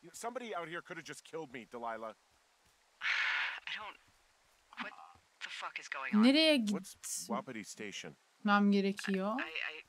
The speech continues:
Speaker 2: I, I don't know.
Speaker 1: I saw the name Wapiti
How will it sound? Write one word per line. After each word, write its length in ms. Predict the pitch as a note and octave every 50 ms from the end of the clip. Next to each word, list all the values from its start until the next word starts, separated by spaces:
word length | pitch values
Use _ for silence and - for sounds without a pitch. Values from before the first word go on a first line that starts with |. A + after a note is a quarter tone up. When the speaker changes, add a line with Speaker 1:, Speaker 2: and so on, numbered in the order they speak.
| - A#2+ D3+
Speaker 2:
I, 20 | D3+ C#3+ _ _ - -
I 20 | C#3+ D3+
don't 100 | D#3 D#3+
know. 180 | D#3+ E3 C#3 A#2 - - _ _ _ _ _ _ _ _ _ _ _ _ _ _ _ _ -
Speaker 1:
I 40 | F2+
saw 200 | - - C3 B2
the 100 | A2+ A#2
name 320 | A2+ A2 A2+ A2 G#2 G2 E2+ D#2+
Wapiti 440 | F#2+ G2 G2+ G2+ - A#2+ G#2+ G2+